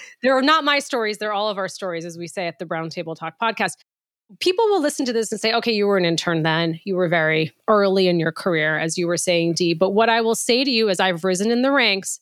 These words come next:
this continues to happen to me. So a few years ago,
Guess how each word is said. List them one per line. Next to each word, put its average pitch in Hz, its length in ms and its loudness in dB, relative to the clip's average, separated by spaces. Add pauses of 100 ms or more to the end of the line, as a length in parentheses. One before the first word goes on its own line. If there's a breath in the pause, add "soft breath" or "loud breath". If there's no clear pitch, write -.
(100)
this - 160 -4
continues 180 540 -6
to 170 100 -8
happen 160 300 -6
to 151 100 -12
me. 170 200 -12 (360 loud breath)
So 175 460 0 (520)
a - 60 -14
few 220 200 -2
years 285 260 2
ago, 180 420 0